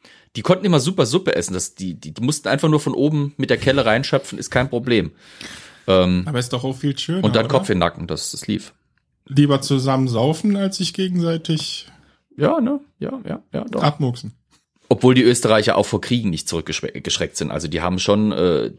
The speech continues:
Speaker 1: die durchaus auch, ähm, Eroberungszüge für ihre, oder zumindest, sagen wir mal, Kriege geführt zur Bewahrung ihrer Vielvölkerschaft.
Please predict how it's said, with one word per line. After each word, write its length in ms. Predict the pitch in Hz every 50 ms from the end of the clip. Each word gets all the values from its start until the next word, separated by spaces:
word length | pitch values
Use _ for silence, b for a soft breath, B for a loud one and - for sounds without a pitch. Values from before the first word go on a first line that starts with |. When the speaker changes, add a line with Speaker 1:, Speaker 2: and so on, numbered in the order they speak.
| -
Speaker 1:
die 100 | - - -
durchaus 520 | 101 104 - - - 95 101 98 - -
auch, 340 | 90 90 90 92 87 - - -
ähm, 420 | 90 87 85 85 87 85 82 82 - _ _ _ _ _ _ _ _ _
Eroberungszüge 840 | 104 - - 110 98 104 101 107 104 98 - - - - 104 90 98
für 160 | - - 104
ihre, 400 | - - 98 95 87 92 92 90
oder 260 | - - 80 80 - -
zumindest, 480 | - - 127 139 139 127 117 110 - B B B B B B B
sagen 160 | B 113 110
wir 60 | 110
mal, 80 | 107 104
Kriege 360 | 104 - - 127 127 127 123
geführt 360 | 117 110 - - 120 110 - -
zur 200 | - 117 98 95
Bewahrung 440 | 98 87 98 98 104 101 107 107 -
ihrer 220 | 90 98 92 95
Vielvölkerschaft. 960 | 92 - 101 92 - 95 92 92 - 92 - - 95 90 87 - - -